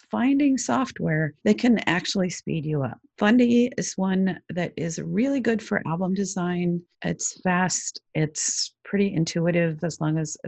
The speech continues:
you know, there's a little few things you have to learn and remember. But once it becomes second nature, which is pretty quick, it saves so much time. And it is the most amazing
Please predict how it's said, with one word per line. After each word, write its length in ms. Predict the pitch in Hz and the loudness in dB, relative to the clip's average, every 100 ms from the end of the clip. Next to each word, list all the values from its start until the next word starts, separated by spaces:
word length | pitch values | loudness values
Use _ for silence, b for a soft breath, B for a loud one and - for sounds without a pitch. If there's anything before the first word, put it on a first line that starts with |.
| - - | -10 -6
you 100 | 262 | -4
know, 100 | 170 | -2
there's 180 | 208 214 | -2 0
a 80 | 214 | 0
little 400 | 185 185 175 - _ - | 2 2 0 -4 _ 0
few 100 | 220 | 2
things 360 | 196 175 170 | 2 2 2
you 80 | 170 | 2
have 220 | 170 139 | 2 0
to 120 | - 151 | -2 2
learn 260 | 143 143 143 | 4 2 2
and 200 | 143 147 | 0 2
remember. 680 | 151 143 147 147 139 156 - | 2 2 0 0 -2 -4 0
But 240 | 190 196 - | 0 2 4
once 260 | 185 185 | 4 4
it 100 | - | 2
becomes 460 | 160 - 170 151 - | 0 2 2 2 0
second 340 | 151 - 127 | 0 0 -2
nature, 500 | 196 214 - 131 135 | 2 2 2 -2 -2
which 220 | 143 156 | -4 -4
is 300 | 147 151 - - _ _ _ | -6 -6 -10 -16 _ _ _
pretty 260 | - 143 147 | -4 -4 -4
quick, 480 | - 139 - - - | 0 -2 -2 -12 -14
it 100 | - | -10
saves 400 | - 170 156 - | -4 -2 -2 -4
so 200 | - 302 | 0 4
much 300 | 208 - - | 4 2 -6
time. 380 | 147 143 143 135 - | -4 -2 -2 -6 -4
And 120 | 185 185 | 2 4
it 140 | 196 | 4
is 200 | 196 185 | 4 2
the 80 | 170 | 2
most 320 | 160 160 - | 4 2 2
amazing 840 | 165 151 160 165 160 151 151 143 | 0 2 2 2 0 0 0 -2